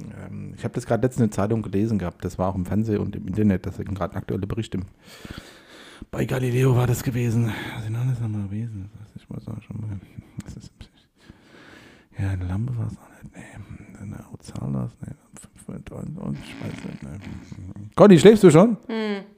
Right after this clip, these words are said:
Speaker 1: Ah, nein, nee, nee, ist, ah, hat mit dem Pusten zu tun, ja, tut mir leid. Ja, also, <clears throat> ähm, äh, wie war die Frage?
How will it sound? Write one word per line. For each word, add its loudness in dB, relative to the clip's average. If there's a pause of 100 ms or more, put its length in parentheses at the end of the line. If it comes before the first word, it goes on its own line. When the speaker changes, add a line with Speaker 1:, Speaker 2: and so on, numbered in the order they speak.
Speaker 1:
Ah, 6
nein, 6
nee, 12
nee, 10
ist, 6
ah, 8 (240)
hat 10
mit 12
dem 6
Pusten 12
zu 6
tun, 4
ja, 6
tut -4
mir 0
leid. 0 (680)
Ja, 6 (100)
also, 10 (560)
<clears throat> -20
ähm, 12
äh, 8
wie 8
war 10
die 8
Frage? 8